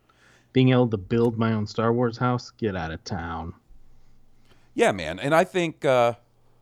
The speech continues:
Speaker 2: I think this is a cool idea. Now, apparently, I didn't look into it because I'm just, I made a,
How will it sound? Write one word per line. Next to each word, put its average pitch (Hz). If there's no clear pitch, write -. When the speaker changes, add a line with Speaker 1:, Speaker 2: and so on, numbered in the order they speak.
Speaker 2:
I 147
think 220
this 233
is 196
a 185
cool 185
idea. 120
Now, 98
apparently, 80
I 117
didn't 107
look 95
into 92
it 117
because 82
I'm 107
just, -
I 247
made 165
a, 95